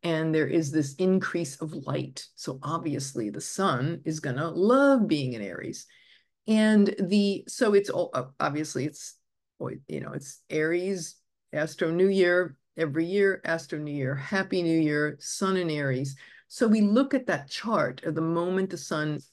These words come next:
enters Aries, and that will give us, no matter where we are in the world, that will give us a, an, a, a, an idea about the kind of energies we're dealing with. Now, for the, for Washington, D C, let me see if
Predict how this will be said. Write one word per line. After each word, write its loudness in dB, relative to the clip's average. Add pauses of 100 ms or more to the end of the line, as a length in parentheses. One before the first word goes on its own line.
(120)
enters 0
Aries, 0
and -4
that 0
will 4
give 4
us, -2
no -4
matter 2
where 4
we 4
are 2
in -2
the -4
world, 0
that -4
will -2
give 0
us -4
a, -6
an, -8 (220)
a, -8
a, -6
an -2
idea 2
about 0
the -4
kind -6
of -6
energies -2
we're 0
dealing 0
with. -8 (1200)
Now, 4
for 4
the, 0 (360)
for 4
Washington, 0
D -6
C, -2
let -4
me -4
see -4
if -6